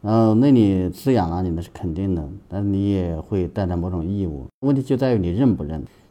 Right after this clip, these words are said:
其实你，如果你是一个世界公民，你就接受世界公民，那也非常好，因为你的精神少压力。如果你是一个乡土情绪很重的，你接受它，那你就和小-，带给你压力的同时也会有滋养。我们怕的就是说我们不接受我们现在的东西。我是一个小镇出来的，我就接受我小镇的背景。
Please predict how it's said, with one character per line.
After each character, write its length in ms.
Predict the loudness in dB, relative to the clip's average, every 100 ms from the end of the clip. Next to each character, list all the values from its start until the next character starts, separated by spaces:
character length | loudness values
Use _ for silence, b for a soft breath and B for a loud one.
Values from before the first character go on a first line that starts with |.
| _
其 120 | 2
实 160 | 6
你， 460 | 8 8 6 4 2
如 180 | 2 4
果 400 | 4 4 4 0
你 120 | 0
是 140 | 0 0
一 40 |
个 80 | 0
世 140 | 0
界 100 | -2
公 200 | 0 2
民， 120 | 2
你 60 | 2
就 80 | -2
接 180 | 0 -2
受 160 | 0
世 80 | -2
界 60 | -4
公 160 | -4
民， 160 | -4 -2
那 80 | -4
也 60 |
非 120 | -4
常 160 | -4 -6
好， 360 | -6 -10 -14 -14
因 160 | -4 0
为 40 |
你 60 | 0
的 60 | 0
精 200 | 0 -2
神 160 | -2
少 200 | -6 -6
压 160 | -6 -6
力。 120 | -8 -12 b b b
如 100 | 2
果 80 | 6
你 140 | 8 6
是 80 |
一 20 | 2
个 80 |
乡 180 | 2 2
土 80 | 2
情 140 | 2
绪 60 | 0
很 160 | -2 -2
重 120 | -2
的， 80 | -2
你 120 | -4
接 180 | -2 -2
受 160 | -2
它， 260 | -6 -8 -12 -10
那 100 | -6
你 160 | -4 -4
就 80 |
和 140 | -4 -6
小-， 160 | -8 -14 -4
带 160 | -2
给 60 | 0
你 80 | 0
压 140 | 0
力 80 | -2
的 40 |
同 140 | -4 -4
时 80 |
也 60 | -4
会 120 | -2
有 60 | -4
滋 180 | -4 -4
养。 80 |
我 60 | -2
们 80 | -2
怕 240 | 2 2
的 100 | 4
就 140 | 2 -2
是 160 | -2
说 100 | -4
我 60 | -2
们 80 | -4
不 100 | -4
接 220 | -2 0
受 80 | 0
我 100 | -2
们 120 | -6
现 160 | -8
在 80 | -8
的 40 | -10
东 160 | -12 -14
西。 40 | -14 _ -4
我 180 | -2
是 120 | 0 0
一 60 |
个 60 | 0
小 200 | 0 0
镇 140 | 0
出 160 | 0 -2
来 80 | -2
的， 80 |
我 80 | -2
就 100 | -4
接 200 | -2 -2
受 80 | 0
我 100 | -4
小 180 | -6 -6
镇 80 | -6
的 80 |
背 220 | -6 -6 -8
景。 180 | -10